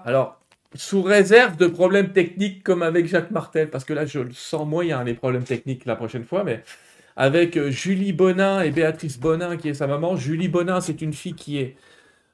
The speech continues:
euh, handicapée, euh, depuis qu'elle est toute jeune suite à un vaccin, on vous expliquera ça, mais qui depuis a des pouvoirs et capacités particuliers, notamment d'aller se trimballer un peu dans les annales akashiques et de recevoir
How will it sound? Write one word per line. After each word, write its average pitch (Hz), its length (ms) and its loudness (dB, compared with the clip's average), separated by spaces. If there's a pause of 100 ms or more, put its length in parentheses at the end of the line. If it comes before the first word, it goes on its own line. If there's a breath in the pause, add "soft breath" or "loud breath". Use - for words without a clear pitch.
euh, 131 400 2
handicapée, 156 880 -2
euh, 143 120 0
depuis 127 320 -6
qu'elle 135 160 -4
est 135 140 -4
toute 139 160 -8
jeune 151 260 -2
suite 147 380 -10
à 135 80 -4
un 120 380 -4
vaccin, 165 520 -6
on 135 60 -6
vous 123 260 -8
expliquera 123 380 -6
ça, 170 220 -4
mais 147 100 -4
qui 135 160 -10
depuis 135 400 -4
a 147 100 0
des 127 160 -8
pouvoirs 143 460 -6
et 131 60 -6
capacités 127 500 -8
particuliers, 127 560 -10
notamment 131 420 -6
d'aller 110 200 -6
se - 80 -16
trimballer 147 340 -8
un 131 60 -6
peu 139 160 -8
dans 123 100 -8
les 104 160 -10
annales 123 220 -4
akashiques 120 400 -10
et 139 60 -4
de 110 40 -4
recevoir 123 560 -6